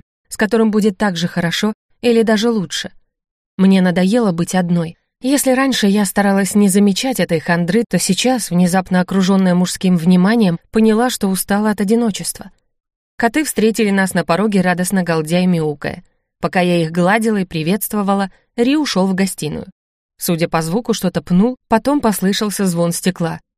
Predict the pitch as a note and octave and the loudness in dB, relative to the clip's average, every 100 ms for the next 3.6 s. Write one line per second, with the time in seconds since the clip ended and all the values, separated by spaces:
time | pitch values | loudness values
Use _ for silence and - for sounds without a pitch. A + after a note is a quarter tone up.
0 | _ _ _ - E3+ F3+ - E3 E3+ E3+ | _ _ _ -4 0 0 0 0 2 2
1 | D#3+ E3 E3+ G#3 F#3 E3 E3+ F3 F3 E3+ | -2 -2 0 2 0 0 0 0 -2 -2
2 | E3 F#3 G3+ D#3 - - _ _ - E3 | 0 2 2 0 -6 -16 _ _ -6 -2
3 | E3 D#3+ - G3 E3 | 0 -2 0 0 0